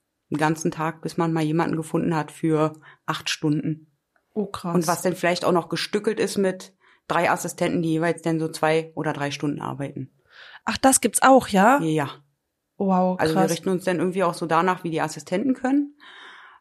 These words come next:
Speaker 1: Ähm, ist doof, gerade auch für den Assistenznehmer, wenn er irgendwas vorhat, wenn er unterwegs ist, dann muss er organisieren, dass unterwegs ein Wechsel stattfinden kann.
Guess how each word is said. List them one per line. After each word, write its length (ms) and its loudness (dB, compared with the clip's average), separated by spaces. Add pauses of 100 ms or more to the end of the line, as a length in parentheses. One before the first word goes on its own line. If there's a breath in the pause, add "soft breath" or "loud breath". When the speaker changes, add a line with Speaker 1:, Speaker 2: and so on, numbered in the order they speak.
(140)
Speaker 1:
Ähm, 640 0 (160)
ist 300 -6 (1120)
doof, 760 -2 (500)
gerade 320 2
auch 100 2
für 140 -8
den 120 -2
Assistenznehmer, 680 -4
wenn 100 0
er 60 0
irgendwas 260 -4
vorhat, 680 0 (220 loud breath)
wenn 140 2
er 100 4
unterwegs 640 0
ist, 360 0 (380 loud breath)
dann 120 2
muss 180 0
er 200 2
organisieren, 640 2
dass 180 -2
unterwegs 600 -2
ein 100 -2
Wechsel 300 0
stattfinden 600 0
kann. 440 2